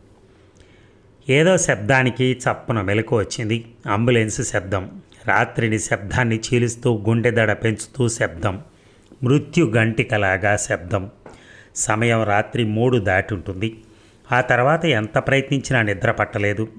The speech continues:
మంచం మీద అసహనంగా దొర్లాను. ముసలోళ్ళంటే కన్న పిల్లలకే కాదు,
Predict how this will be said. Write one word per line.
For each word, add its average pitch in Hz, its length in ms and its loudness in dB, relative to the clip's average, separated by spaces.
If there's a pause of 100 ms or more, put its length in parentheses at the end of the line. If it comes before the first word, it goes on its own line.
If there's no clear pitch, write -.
మంచం 104 440 -2
మీద 107 160 2
అసహనంగా 107 720 0
దొర్లాను. 101 480 -2 (640)
ముసలోళ్ళంటే 131 1000 2 (140)
కన్న 107 240 2
పిల్లలకే 127 580 2
కాదు, 101 400 0